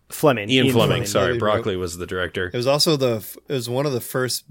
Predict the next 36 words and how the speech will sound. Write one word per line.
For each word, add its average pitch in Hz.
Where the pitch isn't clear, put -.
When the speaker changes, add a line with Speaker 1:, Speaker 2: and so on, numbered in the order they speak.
Speaker 3:
movies 123
that 110
he 107
tried 120
to 107
do, 104
but 104
then 104
stopped 104
Speaker 2:
Mm-hmm. 95
Speaker 3:
and 107
went 107
with 107
another 104
one. 117
I 123
think, 120
I 139
don't 160
think 151
it 139
was 117
the 117
first -
one, 110
but 113
I 113
know 120
that 117
it 113
was 113
on 113
the 110
docket 107
for, 120
like, 104